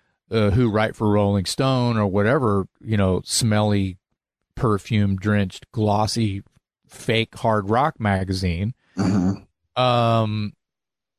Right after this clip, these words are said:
Speaker 1: you know, telling you what, what's gonna happen. The fact is, y-, you, you needed it.
Speaker 2: Well, you know, and it kinda goes back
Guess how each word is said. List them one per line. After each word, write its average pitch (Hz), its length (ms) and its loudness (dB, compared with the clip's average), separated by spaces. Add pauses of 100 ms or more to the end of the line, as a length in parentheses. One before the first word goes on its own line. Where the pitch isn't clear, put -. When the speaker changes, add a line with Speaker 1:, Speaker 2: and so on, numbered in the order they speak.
(200)
Speaker 1:
you 170 160 2
know, 135 240 0
telling 165 460 0
you 117 280 2
what, 117 260 0
what's 120 260 -2
gonna 104 200 0
happen. 127 400 -2 (280)
The 113 100 -8
fact 151 340 -2
is, 107 320 0 (760)
y-, 113 340 -14
you, 123 760 2 (140)
you 113 360 -4
needed 113 460 2
it. - 200 -10 (1200)
Speaker 2:
Well, 269 120 2
you 226 120 2
know, 208 160 4
and 185 160 2
it 165 260 0
kinda 170 240 0
goes 143 300 0
back 135 300 -2